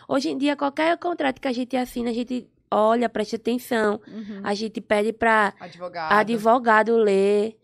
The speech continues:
Speaker 1: A gente não pede só pra um advogado ler, a gente pede pra vários advogados ler.
Speaker 2: E como que
Speaker 3: Nossa.
Speaker 2: tá hoje, hoje? Quem tá cuidando de vocês?
Speaker 1: Então, hoje a gente tá com o nosso empresário, que a gente
Speaker 2: Uhum.
Speaker 1: fechou um contrato com ele.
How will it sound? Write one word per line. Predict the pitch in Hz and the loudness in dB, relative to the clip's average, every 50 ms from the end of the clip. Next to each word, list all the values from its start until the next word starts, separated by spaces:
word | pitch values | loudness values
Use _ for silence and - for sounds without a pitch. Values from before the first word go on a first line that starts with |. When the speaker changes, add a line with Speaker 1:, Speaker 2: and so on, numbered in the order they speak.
| _ - | _ -6
Speaker 1:
A | 226 | -6
gente | 262 226 | -4 -2
não | 233 285 359 427 | -2 -2 -2 0
pede | 427 294 247 233 | 2 2 0 2
só | - - 262 | 0 -2 -2
pra | 247 - 247 240 | 0 2 2 2
um | 233 226 | 2 0
advogado | 220 214 214 220 220 208 214 208 220 | -2 -2 -2 -2 0 0 0 0 0
ler, | 220 202 | 0 -2
a | 190 | -2
gente | 190 208 202 | -2 -2 -2
pede | - 202 196 202 | -2 -2 -2 -2
pra | - - 240 254 285 | -4 -2 -2 -2 -2
vários | 233 226 208 214 214 | -2 -2 -2 -2 -2
advogados | 233 226 220 233 247 233 240 233 240 262 277 320 | -4 -4 -2 -4 -2 -2 0 0 0 0 -2 -2
ler. | 320 254 196 185 - _ _ _ _ _ _ _ _ _ _ _ _ - | -2 -2 -2 -2 -4 _ _ _ _ _ _ _ _ _ _ _ _ -14
Speaker 2:
E | 233 | -10
como | 180 - 302 294 330 311 | -4 -2 -2 -2 -2 -2
que | - 330 | -4 -6
Speaker 3:
Nossa. | 311 | -6
Speaker 2:
tá | - 285 254 247 | -4 -4 -4 -2
hoje, | 233 220 214 208 208 190 208 202 | -4 -4 -4 -6 -6 -8 -8 -8
hoje? | 202 202 196 196 214 | -8 -8 -8 -10 -12
Quem | - - 233 | -12 -12 -10
tá | 240 254 | -10 -10
cuidando | 247 - 247 208 220 220 220 220 | -10 -10 -10 -10 -10 -10 -10 -10
de | 202 208 | -10 -8
vocês? | 214 226 294 - | -6 -6 -4 -2
Speaker 1:
Então, | - 285 240 233 | -2 -2 0 0
hoje | - 226 240 247 269 | 2 0 0 0 -2
a | 277 | -4
gente | 262 - | -4 -4
tá | - 269 254 | -4 -4 -4
com | 254 262 | -2 -2
o | 254 | -4
nosso | 247 240 - 262 | -4 -4 -6 -8
empresário, | 247 - 262 254 233 220 220 185 185 190 196 226 320 - _ _ _ _ _ _ 226 | -4 -2 -2 -2 0 2 2 2 4 4 2 0 -2 -6 _ _ _ _ _ _ -6
que | 220 | -4
a | 214 | -4
gente | 208 208 196 | -4 -4 -8
Speaker 2:
Uhum. | 196 208 | -6 -6
Speaker 1:
fechou | 226 220 214 240 220 208 | -4 -4 -2 -4 -4 -4
um | |
contrato | 214 - 220 214 214 202 196 - - | -4 -8 -8 -6 -6 -6 -8 -6 -6
com | - 226 220 | -6 -4 -2
ele. | 202 190 185 185 220 294 - | -2 0 0 -2 -2 -4 -8